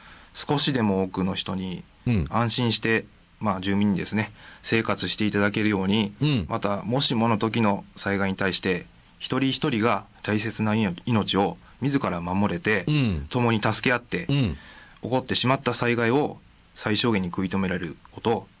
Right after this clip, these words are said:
Speaker 1: みんなで協力して頑張っていきたいと考えております。
Speaker 2: なるほど。
Speaker 1: え、消防団は、今や火災時の火を消すだけではなくて、
Speaker 2: うんうん。
Speaker 1: 安全を確保しながら、避難誘導でしたり、
Speaker 2: うん。
Speaker 1: え、避難所の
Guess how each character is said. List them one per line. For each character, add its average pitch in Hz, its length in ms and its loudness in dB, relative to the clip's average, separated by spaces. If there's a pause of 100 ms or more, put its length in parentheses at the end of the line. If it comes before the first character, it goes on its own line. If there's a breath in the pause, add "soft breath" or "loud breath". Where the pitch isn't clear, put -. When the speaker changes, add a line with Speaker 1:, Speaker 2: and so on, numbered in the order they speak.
Speaker 1:
み 104 80 -2
ん 135 60 2
な 151 100 2
で 90 220 -8
協 98 100 -2
力 98 220 -2
し - 80 -2
て 95 320 0
頑 95 160 0
張 98 80 0
っ - 20 -4
て 92 100 -4
い 90 60 -4
き - 60 -10
た 95 100 0
い 90 60 -4
と 101 320 -2
考 90 200 -6
え 87 60 -6
て 90 80 -6
お 90 60 -6
り 90 60 -6
ま 92 120 -2
す。 110 160 2
Speaker 2:
な 117 80 4
る 120 80 2
ほ 110 140 2
ど。 92 180 0 (840 loud breath)
Speaker 1:
え、 95 80 -4
消 180 180 2
防 175 140 2
団 104 180 2
は、 101 240 2 (440 loud breath)
今 127 220 4
や 107 240 2 (220)
火 98 120 -4
災 107 200 4
時 95 240 -4 (280)
の 90 200 -10
火 117 160 0
を 104 60 2
消 139 160 -2
す - 180 2 (180)
だ 110 120 -2
け 135 80 0
で 101 100 0
は 92 60 -2
な 117 100 0
く - 140 -8
て、 95 140 0
Speaker 2:
う - 20 4
ん - 20 4
う 151 80 2
ん。 95 320 0 (300 loud breath)
Speaker 1:
安 143 220 2
全 147 220 2
を 135 60 -2
確 151 200 -2
保 92 100 0
し - 100 0
な 127 100 2
が 95 120 0
ら、 85 140 -8 (420 loud breath)
避 113 120 -2
難 113 200 4
誘 113 120 4
導 87 260 -2 (300)
で 104 100 -2
し - 80 2
た 95 100 0
り、 95 220 -2 (140)
Speaker 2:
う 147 60 2
ん。 113 200 0
Speaker 1:
え、 90 60 -10
避 117 160 0
難 110 180 2
所 110 100 2
の 117 200 0